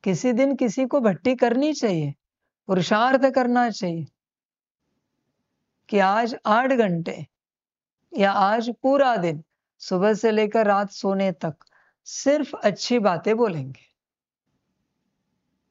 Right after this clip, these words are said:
सिर्फ अच्छा बोलेंगे।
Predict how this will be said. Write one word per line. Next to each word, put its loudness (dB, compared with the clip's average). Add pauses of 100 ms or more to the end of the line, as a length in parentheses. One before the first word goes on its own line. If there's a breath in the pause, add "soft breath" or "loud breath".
(840)
सिर्फ -2
अच्छा 0
बोलेंगे। -10